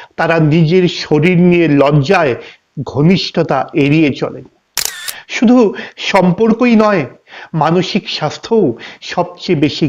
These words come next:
ক্ষতিগ্রস্ত হয়। গবেষণা বলছে প্রায়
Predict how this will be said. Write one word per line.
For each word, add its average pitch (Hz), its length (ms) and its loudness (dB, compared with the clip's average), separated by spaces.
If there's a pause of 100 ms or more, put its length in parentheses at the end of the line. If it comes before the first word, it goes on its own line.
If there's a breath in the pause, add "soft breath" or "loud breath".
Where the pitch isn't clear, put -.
ক্ষতিগ্রস্ত 131 640 -4
হয়। 117 320 -4 (640 loud breath)
গবেষণা 202 460 -2
বলছে 254 360 0 (380 loud breath)
প্রায় 180 180 -2